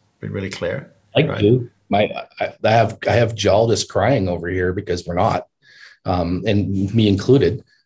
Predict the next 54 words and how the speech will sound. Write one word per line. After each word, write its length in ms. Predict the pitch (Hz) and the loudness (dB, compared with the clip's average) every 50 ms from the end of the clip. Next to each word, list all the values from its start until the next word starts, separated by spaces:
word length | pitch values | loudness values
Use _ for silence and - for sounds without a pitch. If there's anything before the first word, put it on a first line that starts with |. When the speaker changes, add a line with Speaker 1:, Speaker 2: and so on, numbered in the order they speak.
| _ _ - 98 | _ _ -10 -2
Speaker 2:
But 160 | 98 104 98 | 0 2 2
it's 200 | 98 95 95 - | 2 2 0 0
just, 240 | - 104 - - - _ - | -2 -2 -4 -6 -12 _ -14
it's 120 | - - | -8 -4
just 140 | - - - | -2 0 2
not 160 | 123 110 107 | 2 2 2
the 100 | - 110 | 2 2
right 200 | 104 107 117 113 | 2 2 2 2
thing 180 | - 107 107 110 | 0 -2 -2 -2
for 140 | - 107 104 | -2 -2 -2
us 160 | 101 101 - | -2 -4 -6
to 100 | - - | -4 -2
do 260 | 104 104 107 107 104 104 | 0 2 2 2 2 2
in 120 | 101 101 | 2 2
the 80 | 101 98 | 2 2
uranium 300 | 98 98 98 101 101 - | 2 2 2 0 0 -2
space 460 | - - - 98 98 92 - - - | -6 -4 -2 0 0 0 -2 -4 -4
vehicle 420 | - 107 101 101 101 - 101 101 | -2 0 0 0 -2 -4 -4 -2
right 180 | 101 95 104 92 | 0 0 0 2
now, 280 | 104 101 101 101 104 | 0 0 2 0 0
especially 540 | - - 113 107 107 - 123 117 - 131 131 | 0 0 -2 -2 0 0 0 0 2 2 0
after 260 | - - _ - 107 | 0 -2 _ -8 -6
buying 260 | 98 92 87 90 90 87 | -4 -4 -4 -4 -4 -6
J 100 | 85 80 | -8 -10
S 140 | _ - - - | _ -18 -16 -12
U 220 | 90 87 87 87 - - _ _ - | -10 -8 -8 -10 -12 -18 _ _ -8
and 200 | 95 92 95 87 | -6 -4 -4 -2
doubling 360 | 87 90 90 92 92 90 87 | 0 0 0 0 0 0 0
down 240 | 85 85 87 85 85 | -2 -2 -4 -4 -4
on 140 | 87 85 87 | -4 -4 -6
the 80 | 87 85 | -6 -6
uranium 360 | 82 82 80 78 78 87 95 | -6 -8 -8 -8 -10 -10 -10
space. 300 | - - - - - - | -10 -10 -10 -10 -10 -8
So 320 | - - 80 85 95 - _ _ _ _ - | -8 -6 -6 -8 -8 -12 _ _ _ _ -2
yes, 320 | - 120 101 - - - | -2 0 0 -2 -4 -4
we 80 | 98 95 | -4 -4
do 140 | 98 104 104 | -2 -2 -2
wanna, 180 | 101 95 98 87 | 0 0 0 0
we 80 | 92 | 0
do 160 | 95 92 113 131 | 0 0 2 2
wanna 220 | 135 113 98 90 | 2 2 2 2
move 200 | 90 85 87 92 | 0 0 0 0
it. 80 | 98 104 | 0 0
It's 120 | 98 - | -2 -2
just, 300 | - 104 95 - - _ - _ _ - - | -2 -4 -4 -6 -8 _ -20 _ _ -10 -2
you 120 | 101 117 127 | 2 4 4
name 280 | 131 123 127 135 139 | 6 6 6 6 6
the 100 | 131 117 | 4 4
group, 300 | - 131 123 120 - - | 4 4 4 4 2 2
we've 160 | 101 107 107 | -2 -4 -2
probably 300 | - 120 113 113 131 - | 0 0 0 0 0 -4
talked 280 | - - 110 120 - - | -4 -2 -4 -4 -4 -8
to 60 | - 82 | -18 -18
them. 160 | 82 87 | -18 -20